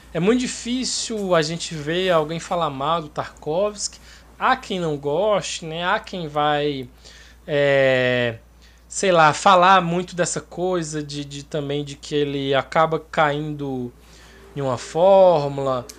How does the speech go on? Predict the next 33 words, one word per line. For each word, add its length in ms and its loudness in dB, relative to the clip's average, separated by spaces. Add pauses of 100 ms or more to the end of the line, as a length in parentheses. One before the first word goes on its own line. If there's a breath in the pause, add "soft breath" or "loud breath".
(360)
Tem 160 2
gente 260 -2
que 80 -12
vai 100 2
falar 380 4
que 160 -10
tudo 440 -6
que 160 -10
tem 460 -6
de 200 -6
bom 480 -2
no 200 -4
Tarkovsky 720 -2
já 120 2
tava, 720 0 (840 soft breath)
de 160 -4
que, 340 -2
de 140 -8
que 240 -8
o 160 -2
que 140 -8
tem 220 -4
de 100 -8
bom 200 -4
no 60 -10
Tarkovsky 640 -4
já 120 0
tava 280 0
no 120 -6
Dovzhenko, 560 -4
que 100 -14
o 40 -6
resto 560 -6